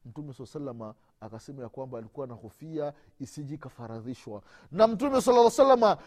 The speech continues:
akaondoka duniani, hii sala ya tarawih haijafaradhishwa,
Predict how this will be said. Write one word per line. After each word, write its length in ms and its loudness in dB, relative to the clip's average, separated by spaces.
akaondoka 600 8
duniani, 680 6
hii 200 4
sala 300 12
ya 80 12
tarawih 440 12
haijafaradhishwa, 1300 8